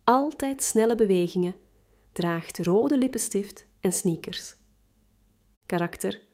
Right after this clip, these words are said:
open, grappig, nieuwsgierig, romantisch, tegen beter weten in. Amélie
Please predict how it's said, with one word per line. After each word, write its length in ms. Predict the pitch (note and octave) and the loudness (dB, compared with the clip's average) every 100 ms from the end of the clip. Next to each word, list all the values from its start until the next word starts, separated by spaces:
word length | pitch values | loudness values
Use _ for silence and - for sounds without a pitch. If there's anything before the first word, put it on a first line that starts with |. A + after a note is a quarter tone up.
| _ _ | _ _
open, 440 | F3 E3 - C4 - - _ _ | 2 2 2 0 0 -12 _ _
grappig, 680 | - F3 F3 A#3+ - - - | -2 -2 0 -4 -4 -8 0
nieuwsgierig, 720 | F#3 - - G#3+ A#3 A#3+ - _ _ _ | 0 0 -2 0 0 -2 -8 _ _ _
romantisch, 800 | - F3+ F3 G3+ G#3+ A#3 A#3 - _ _ | -2 2 4 2 0 -4 -6 -12 _ _
tegen 260 | - F#3 E3+ | 0 0 2
beter 360 | E3+ F3 G3 F3+ | 2 0 -2 -4
weten 320 | F3 E3+ - | -4 -4 -6
in. 240 | E3 E3 - _ _ _ _ _ _ _ _ - | -6 -6 -12 _ _ _ _ _ _ _ _ 4
Amélie 680 | G3 F3+ F#3+ A3 C4+ - | 6 8 8 8 4 0